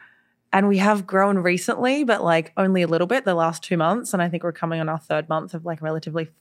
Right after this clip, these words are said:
flat growth. And that's stressful when you're in a startup.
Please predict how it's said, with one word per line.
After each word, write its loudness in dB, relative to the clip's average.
flat -6
growth. -4
And 4
that's -2
stressful 2
when 2
you're -2
in -2
a 0
startup. -2